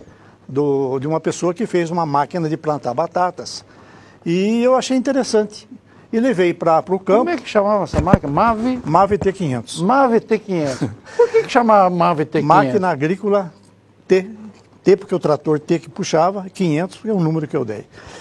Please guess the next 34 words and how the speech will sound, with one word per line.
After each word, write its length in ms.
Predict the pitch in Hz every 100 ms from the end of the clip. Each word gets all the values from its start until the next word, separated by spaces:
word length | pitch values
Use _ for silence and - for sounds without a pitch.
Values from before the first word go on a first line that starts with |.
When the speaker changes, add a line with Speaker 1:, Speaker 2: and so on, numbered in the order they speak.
| - - -
Speaker 1:
E 240 | 196 220
eu 140 | 262 277
levei 240 | 220 180
Speaker 2:
Ah, 20 |
Speaker 1:
essa 160 | 180 214
Speaker 2:
é? 80 | 180
Speaker 1:
máquina 340 | 170 165 170
pro, 300 | 156 180 175
pro 160 | 208 214
campo. 540 | 202 220 262 285 269
E 80 | 190
Speaker 2:
Você 180 | 185 -
Speaker 1:
foi 80 | 240
Speaker 2:
que 60 |
batizou 480 | 190 185 156 135 185
isso 120 | 135
aí? 160 | 170 208
Speaker 1:
uma 160 | 185
grande 300 | 170 165 208
surpresa, 580 | 208 226 175 165 190 151 113
Zé, 120 | 123
porque 220 | - 185
ele, 100 | 175 -
ela 220 | 185 175
substituía 680 | - 185 165 175 165 180 180
dezesseis 760 | 208 180 196 - - 208 233
pessoas 500 | - 196 - 170 185
na 120 | 175 151
plantio 320 | 160 - 170
de 60 |
batata. 440 | 139 117 110 104 - _ _ - - -
Foi 140 | 233
um 80 | 240
sucesso. 560 | - 208 120 120 -